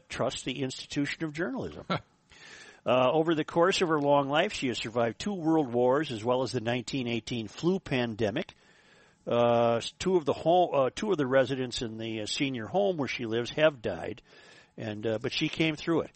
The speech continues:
Speaker 1: That's just an amazing, it's an amazingly quirky virus that it can take apart perfectly healthy thirty-year-olds,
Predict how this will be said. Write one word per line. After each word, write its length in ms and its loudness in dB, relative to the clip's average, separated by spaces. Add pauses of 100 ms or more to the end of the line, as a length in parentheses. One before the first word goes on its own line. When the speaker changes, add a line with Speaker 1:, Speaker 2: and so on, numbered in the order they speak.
(180)
Speaker 1:
That's 180 -4
just 200 -6
an 80 -4
amazing, 560 0
it's 180 -8
an 80 -2
amazingly 560 -2
quirky 540 -2 (320)
virus 480 2
that 160 -2
it 140 -2
can 180 -8 (340)
take 200 2
apart 360 2
perfectly 400 -4
healthy 320 0
thirty-year-olds, 800 -2